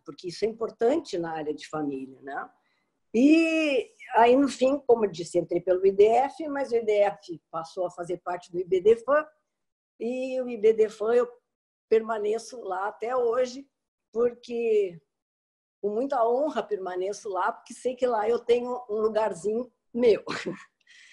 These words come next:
Então, ah, falo no I B D fam porque foi exatamente numa reunião de diretoria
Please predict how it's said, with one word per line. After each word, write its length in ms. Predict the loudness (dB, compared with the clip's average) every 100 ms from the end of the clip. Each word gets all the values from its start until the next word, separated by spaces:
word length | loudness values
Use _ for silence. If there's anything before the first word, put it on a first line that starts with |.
| -20 -8
Então, 600 | -4 -2 2 2 2 -4 _ _ _ _ _ -2
ah, 580 | 2 2 2 -4 -8 -12 _ _ _ _ _
falo 320 | -2 -2 -2
no 100 | -4
I 80 | -4
B 160 | -6 -8
D 200 | -8 -8
fam 320 | 2 2 2
porque 260 | -4 -8
foi 220 | -4 -2 -2
exatamente 920 | -4 -6 -6 -6 -2 -2 -2 -6 -6
numa 220 | -4 -4
reunião 480 | -2 -2 0 -2 -2
de 100 | -6
diretoria 880 | -6 -2 -2 -4 -8 -4 0 0